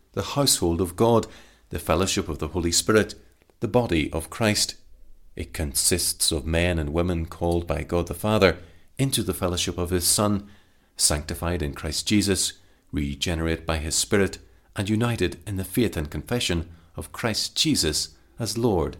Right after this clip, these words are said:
and Saviour." Where there is such a communion gathered in Jesus' name, there is the church of God.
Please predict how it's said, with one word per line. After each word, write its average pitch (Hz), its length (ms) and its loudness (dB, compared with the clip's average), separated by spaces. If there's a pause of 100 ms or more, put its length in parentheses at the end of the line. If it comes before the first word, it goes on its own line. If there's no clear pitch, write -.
(140)
and 82 160 -4
Saviour." 104 520 2 (1080)
Where 90 340 2
there 82 240 2
is 90 180 2
such - 300 0
a 85 60 -4
communion 87 540 0
gathered 87 500 0
in 76 120 -2
Jesus' 82 460 -2
name, 107 280 2 (520)
there 113 540 2 (100)
is 120 140 0
the 92 100 0
church - 560 -2
of - 220 -8
God. 95 360 2